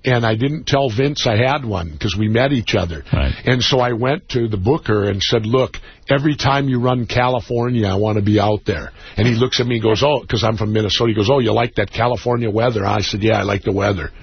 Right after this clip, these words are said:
Speaker 1: That had nothing to do with it. I
Speaker 2: <laughs>
Speaker 1: wanted to hook up with my agent 'cause he'd get me stuff
Speaker 2: Right.
Speaker 1: where I'd go in on, on readings and all that. And the one particular day, my agent told me, "You, they're casting a film." It was originally called Hunter.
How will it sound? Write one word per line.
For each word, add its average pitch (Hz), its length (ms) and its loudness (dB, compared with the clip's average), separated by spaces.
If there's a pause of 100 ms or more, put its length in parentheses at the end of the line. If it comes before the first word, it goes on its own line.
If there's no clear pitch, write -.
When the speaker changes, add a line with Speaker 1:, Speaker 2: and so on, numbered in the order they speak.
(380)
Speaker 1:
That 123 140 2
had 107 120 0
nothing 117 240 -2
to 101 60 0
do 92 160 -2
with 87 160 -4
it. 87 100 -4 (140)
I 131 320 2
Speaker 2:
<laughs> - 0 -
Speaker 1:
wanted 127 240 0
to 107 100 0
hook 131 200 0
up 117 140 -2
with 107 120 -4
my 110 140 2
agent 107 460 0
'cause 98 140 0
he'd 131 200 0
get 113 180 2
me 104 100 -2
stuff 139 400 -2 (260)
Speaker 2:
Right. 85 200 2
Speaker 1:
where 117 100 4
I'd 110 160 -2
go 117 180 0
in 113 100 2
on, 110 280 -2 (120)
on 104 180 -2
readings 120 500 2
and 113 80 0
all 104 160 2
that. 110 220 2 (520)
And 120 140 2
the 120 60 2
one 135 240 2
particular 120 560 0
day, 120 460 0 (420)
my 113 160 2
agent 117 420 0
told 120 260 0
me, 113 340 0
"You, 110 180 0 (260)
they're 107 380 0
casting 127 560 -2
a 107 60 -2
film." 135 360 0
It 110 80 -2
was 110 160 -2
originally 127 600 2
called 110 280 0
Hunter. 135 520 -4